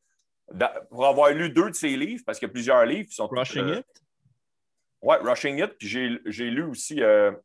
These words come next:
Speaker 1: Jab, Jab, Jab,
Speaker 2: Right
Speaker 1: Right
Speaker 2: Hook.
Speaker 1: Hook.
Speaker 2: Ouais.
Speaker 1: Ouais.
Speaker 2: Celui-là,
Speaker 1: Ces deux
Speaker 2: je l'ai pas
Speaker 1: livres-là,
Speaker 2: lu.
Speaker 1: je les ai lus. Puis, euh, pour le suivre sur, euh, Facebook, puis Instagram, puis twi-, euh, YouTube. Twitter, j'haïs ça, mais, euh, je, euh, je le suis sur, euh,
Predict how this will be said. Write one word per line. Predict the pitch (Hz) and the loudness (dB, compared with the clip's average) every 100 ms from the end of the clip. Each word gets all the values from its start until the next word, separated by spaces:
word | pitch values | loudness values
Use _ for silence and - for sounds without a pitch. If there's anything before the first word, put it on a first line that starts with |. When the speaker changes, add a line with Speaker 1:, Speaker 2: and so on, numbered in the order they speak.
| _ - | _ -8
Speaker 1:
Jab, | 120 131 104 | -2 -2 -2
Jab, | 120 123 101 | -2 -2 -2
Jab, | 120 135 135 135 - _ 117 | -2 -2 -4 -14 -20 _ -4
Speaker 2:
Right | 123 123 | -2 -2
Speaker 1:
Right | 139 139 120 | -2 -2 -4
Speaker 2:
Hook. | _ _ | _ _
Speaker 1:
Hook. | 110 107 117 | -2 -2 -4
Speaker 2:
Ouais. | 123 120 | -4 -2
Speaker 1:
Ouais. | 120 - _ _ - | -4 -8 _ _ -10
Speaker 2:
Celui-là, | 123 | -4
Speaker 1:
Ces | 156 | -2
deux | 170 | 2
Speaker 2:
je | 147 | 2
l'ai | 139 | 0
pas | 113 | -2
Speaker 1:
livres-là, | 151 190 | -4 -6
Speaker 2:
lu. | 110 | -6
Speaker 1:
je | 113 | -6
les | 113 123 | -4 -4
ai | 117 | -4
lus. | 147 247 _ _ _ _ _ _ _ _ | -6 -8 _ _ _ _ _ _ _ _
Puis, | - 135 127 | -12 -2 2
euh, | 113 110 | 4 4
pour | - 123 | 0 -2
le | 123 | -2
suivre | - 143 170 160 | -2 -4 -6 -8
sur, | - 117 | -8 -4
euh, | 107 95 90 | 2 2 2
Facebook, | - 107 98 113 131 | 0 -6 -6 -8 -6
puis | 104 | -8
Instagram, | 95 92 92 113 | -4 -4 -2 -4
puis | 113 | -6
twi-, | 104 104 92 | -10 -8 -4
euh, | 90 | -4
YouTube. | 95 98 123 185 180 _ _ _ _ _ _ _ | -4 -8 -8 -10 -12 _ _ _ _ _ _ _
Twitter, | - 92 120 | -8 -6 -6
j'haïs | 117 - 82 | -6 -8 -8
ça, | 123 160 | -8 -8
mais, | 165 90 90 | -8 -6 -2
euh, | 90 85 87 85 _ _ - - - | -2 -2 -6 -16 _ _ -20 -20 -20
je, | 87 104 101 95 95 92 87 - _ _ - | -14 -4 0 0 -2 -4 -6 -10 _ _ -2
euh, | 98 95 - 98 | 0 0 -4 -8
je | 123 | -8
le | |
suis | 120 180 | -8 -8
sur, | 165 117 | -6 -2
euh, | 101 | 0